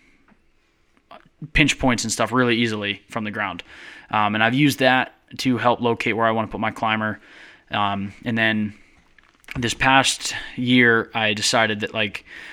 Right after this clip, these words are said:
I was kinda getting limited with a climber on, like, what trees I could get into, just because,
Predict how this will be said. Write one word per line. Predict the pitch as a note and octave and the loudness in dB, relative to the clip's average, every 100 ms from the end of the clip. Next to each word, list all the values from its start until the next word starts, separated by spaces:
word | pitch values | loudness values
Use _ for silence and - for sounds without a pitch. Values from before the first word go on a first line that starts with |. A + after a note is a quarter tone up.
| - _ - | -20 _ -4
I | |
was | A2+ | -4
kinda | - - C#3 | -2 2 4
getting | C3 B2 A2 | 4 4 2
limited | A#2+ A#2+ B2+ B2+ - | 2 2 2 0 -4
with | C3+ | -2
a | B2 | -2
climber | - B2+ B2 B2 G#2 | 2 2 2 0 0
on, | A2 G#2 | -2 -4
like, | G#2 A#2+ | -4 -4
what | A2+ | -2
trees | - A#2+ A#2 | 0 0 0
I | |
could | A2+ A2+ | 0 0
get | A#2+ | 0
into, | A#2 - B2 A#2+ - - - - | 0 2 2 0 -2 -16 -20 -14
just | - A2 | -10 -6
because, | A#2 A2+ G#2 - | -4 -2 -4 -6